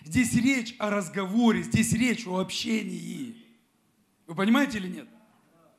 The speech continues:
Нужно поговорить,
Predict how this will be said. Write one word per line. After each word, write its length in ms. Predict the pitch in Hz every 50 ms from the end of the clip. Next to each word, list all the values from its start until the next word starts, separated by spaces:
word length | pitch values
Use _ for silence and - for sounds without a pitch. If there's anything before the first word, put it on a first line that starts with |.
| _ _ _ _ _ _ _ _ _ _ _ _ _ _ _ _ _ _ _ _ _ _ _ _ _ _ _ _ _ _ _ _ _ _ _ _ _ _ _ _ _ -
Нужно 280 | 240 285 240 277 269
поговорить, 880 | 269 269 254 208 196 254 254 254 262 262 269 269 269 247 226 226 - -